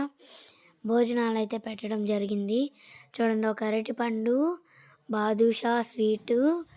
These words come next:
రసము, సాంబారు, రైసు, ఇంకపోతే ఆలూ కర్రీ అనమాట. ఆలూ కర్రీ, పుదీనా చట్నీ,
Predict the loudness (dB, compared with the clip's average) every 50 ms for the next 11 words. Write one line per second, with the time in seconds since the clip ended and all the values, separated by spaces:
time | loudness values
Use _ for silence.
0 | -20 -20 -20 -20 -16 -8 -4 -2 -2 -2 -2 -2 -2 0 0 2 2 2 0 -2
1 | -4 -8 -14 -20 -20 -20 -20 -20 -20 -20 -20 -18 -16 -8 -4 -2 0 0 2 2
2 | 2 2 2 2 2 2 2 2 2 2 2 2 4 4 2 2 2 2 4 4
3 | 6 6 4 2 0 -4 -10 -20 -20 -20 -20 -20 -20 -20 -20 -20 -20 -20 -20 -20
4 | -20 -20 -14 -10 -8 -4 -4 -2 0 0 0 0 2 2 2 2 4 4 4 4
5 | 4 4 4 4 2 2 0 0 0 0 0 0 -2 -2 -2 -4 -4 -6 -6 -6
6 | -4 -2 -2 0 -2 -2 -6 -14 -20 -20 -20 -20 -20 -20 -20 -20 -16 -8 -4 -2
7 | 0 2 2 0 0 -2 0 0 0 0 2 2 2 2 2 0 -2 -6 -14 -20
8 | -20 -20 -20 -20 -20 -20 -2 4 6 6 6 6 4 2 2 0 -2 -2 -2 -4
9 | -6 -4 -4 -2 0 0